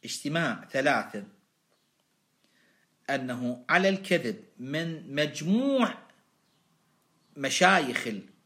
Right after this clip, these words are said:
الشيخ الكليني احتماله جدا ضئيل.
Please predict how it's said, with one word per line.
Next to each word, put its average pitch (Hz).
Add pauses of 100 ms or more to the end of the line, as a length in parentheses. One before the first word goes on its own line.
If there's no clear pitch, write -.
(100)
الشيخ 156
الكليني 277 (680)
احتماله 247 (1700)
جدا 311
ضئيل. 202